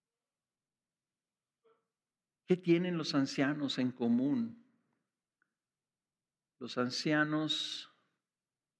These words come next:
son piadosos porque ellos están más conscientes que los jóvenes que su necesidad.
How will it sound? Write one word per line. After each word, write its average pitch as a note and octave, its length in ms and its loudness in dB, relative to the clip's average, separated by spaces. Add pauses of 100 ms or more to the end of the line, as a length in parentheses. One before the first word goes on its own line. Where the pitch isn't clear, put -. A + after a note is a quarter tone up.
(1040)
son D3 560 -2
piadosos B2+ 1300 -2 (880)
porque - 260 -2
ellos C#3 200 -2
están C3+ 640 -2 (140)
más C#3+ 440 0
conscientes C#3+ 840 -4
que A#2+ 140 -8
los A2 200 -8
jóvenes B2 840 -2 (1500)
que B2+ 100 -4
su B2 180 -6
necesidad. G#2 680 -4